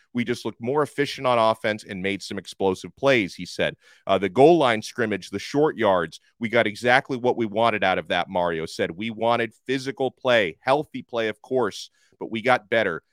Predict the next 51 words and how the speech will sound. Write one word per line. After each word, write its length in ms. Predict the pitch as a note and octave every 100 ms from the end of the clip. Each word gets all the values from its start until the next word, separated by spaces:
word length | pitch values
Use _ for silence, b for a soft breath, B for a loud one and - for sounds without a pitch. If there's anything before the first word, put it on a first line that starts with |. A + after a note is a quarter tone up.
| _
We 80 | A2
got 220 | G#2 G2+
better 280 | B2 C3 D3
at 100 | B2+
the 60 | A#2
point 380 | - C3 C3
of 80 | -
attack 400 | F#2 - A#2 B2+
on 140 | G2 E2+
both 240 | A#2+ C#3+
sides 340 | - B2+ A#2
of 60 | -
the 80 | G2
ball. 300 | G2+ B2 B2+
We 100 | A2
got 200 | G2+ F#2
more 180 | G#2+ G#2
demanding 720 | G2 F2+ G#2+ C#3 C#3 D3+ C#3
in 120 | G#2+
terms 380 | - A#2 A2 F#2
of 60 | - -
effort 400 | C3+ - D#3 D3+ _ b b -
with 160 | G2
how 240 | - A2+ A2
to 80 |
finish 420 | E2+ - D3 C#3+ -
plays, 380 | D3 C3+ C3 -
especially 500 | - - C3 - C#3
in 80 | A#2+
those 240 | A2+ A2+
situations. 680 | - A2 A#2 A2 A2 A2+ G#2+ _ _
There 120 | A2
was 180 | F#2+ F2+
progress, 680 | - C3 D3 D3 D#3 D#3 - _ -
and 160 | G#2+
then, 100 | G#2
of 100 | F#2
course, 380 | - C3+ C3+ -
a 60 | -
lot 260 | G#2+ G#2+ G#2
of 100 | F#2
work 220 | G2 F2+
to 100 | -
do. 260 | E2+ D#2+ B1+ _ _ _ _ _ _ - _
Yeah, 260 | A2 G2+ C#2+ -
because, 400 | F#2+ G#2+ F#2+ - B B B B B B B
um, 360 | - F#2+ F#2 F#2
Miami 500 | G#2 A2 C3+ D#3 C#3+
is 240 | B2+ A#2 G2+
heading 360 | C3 A#2 A2
into, 600 | G#2+ G#2 - G#2+ F#2 E2+